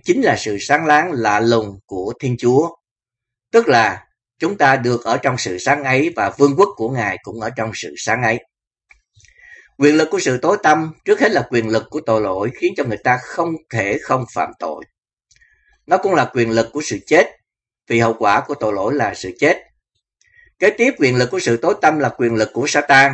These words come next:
và các thiên sứ phạm tội, gọi chung là ma quỷ hoặc là tà linh. Bất cứ một người nào được sinh ra trong thế gian này ngoại trừ Đức Chúa Giêsu cũng đều đã ở dưới quyền lực của tội lỗi, bởi vì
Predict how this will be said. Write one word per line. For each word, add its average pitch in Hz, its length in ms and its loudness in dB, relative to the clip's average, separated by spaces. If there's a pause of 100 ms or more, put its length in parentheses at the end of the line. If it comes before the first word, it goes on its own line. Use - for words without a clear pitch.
(280)
và 98 120 -10
các - 240 -8
thiên 131 140 0
sứ 147 260 2
phạm 101 140 -4 (100)
tội, 95 340 -4
gọi 92 240 -4
chung 135 160 -2
là 101 180 -2
ma 120 300 -2
quỷ 107 300 -4
hoặc 113 240 -8
là 101 200 -4
tà 101 140 0
linh. 127 240 0 (1120)
Bất 240 260 0
cứ 240 140 2
một 170 240 0
người 131 160 0
nào 117 520 0
được 117 200 -2
sinh 160 160 0
ra 151 140 4
trong 147 200 -2
thế 156 120 -2
gian 139 260 0
này 107 220 -2
ngoại 101 420 -4
trừ 107 120 -4
Đức 131 180 -6
Chúa 156 80 -2
Giêsu 120 440 2 (580)
cũng 170 180 0
đều 143 220 6
đã 143 100 6
ở 127 280 4
dưới 202 100 6 (100)
quyền 127 240 4
lực 113 160 0
của 156 160 -6
tội 117 160 2
lỗi, 104 320 0 (440)
bởi 123 220 2
vì 113 260 2